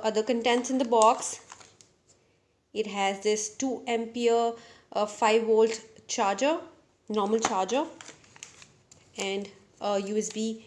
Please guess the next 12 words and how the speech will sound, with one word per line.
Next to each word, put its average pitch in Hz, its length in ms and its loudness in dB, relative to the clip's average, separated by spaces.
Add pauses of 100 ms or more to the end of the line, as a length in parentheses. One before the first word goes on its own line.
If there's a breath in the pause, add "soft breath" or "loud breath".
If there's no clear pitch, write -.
(140)
cable, 226 340 2
micro 220 320 -2
U 220 60 -4
S 208 60 -8
B 196 120 -10
cable. 190 380 -2 (420 loud breath)
So 262 320 4
as 247 160 4
you 294 60 -2
can 320 140 2
see, 254 440 -4
there 214 260 2